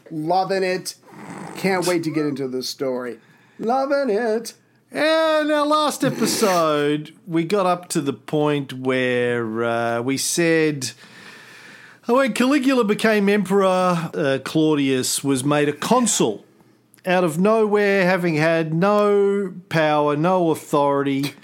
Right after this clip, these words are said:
Speaker 2: for, uh, his entire life, all of a sudden, he's got something going on."
Speaker 1: If I can give an analogy real quick, that's not unlike, say,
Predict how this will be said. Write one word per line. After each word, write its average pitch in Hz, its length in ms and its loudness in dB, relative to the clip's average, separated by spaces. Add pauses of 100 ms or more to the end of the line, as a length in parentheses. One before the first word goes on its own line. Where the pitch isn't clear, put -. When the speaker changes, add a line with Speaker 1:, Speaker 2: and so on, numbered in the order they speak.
(540)
Speaker 2:
for, 113 1000 0 (520)
uh, 110 460 -6
his 127 200 -6
entire 202 480 0
life, 131 580 -2 (120)
all 208 220 2
of 175 120 -2
a 143 40 0
sudden, 170 840 0 (520)
he's 160 200 0
got 147 220 0
something 127 680 -2 (160)
going 110 320 -2
on." 90 220 -8
Speaker 1:
If 214 120 -4
I 311 140 0
can 240 160 -4
give 180 220 -2
an 170 80 -2
analogy 147 560 -4
real 120 180 -8
quick, 135 300 -8
that's 226 280 -2
not 208 360 -2
unlike, 160 560 -2
say, 147 500 -4